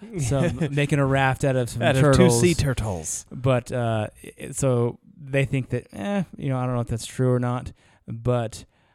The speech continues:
Speaker 2: um, he, allegedly, that escape cost him two point five million dollars.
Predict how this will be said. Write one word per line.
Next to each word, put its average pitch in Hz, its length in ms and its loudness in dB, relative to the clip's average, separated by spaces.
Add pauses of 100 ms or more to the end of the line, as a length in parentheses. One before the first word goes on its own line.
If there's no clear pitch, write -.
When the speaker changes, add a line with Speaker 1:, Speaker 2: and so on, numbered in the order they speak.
(240)
Speaker 2:
um, 107 400 -12 (140)
he, 143 180 -10
allegedly, 123 640 -4
that 107 180 -6
escape 107 460 -10
cost - 360 -10
him 101 200 -8
two 131 160 -4
point - 240 -10
five 98 240 -8
million 101 300 -10
dollars. - 520 -18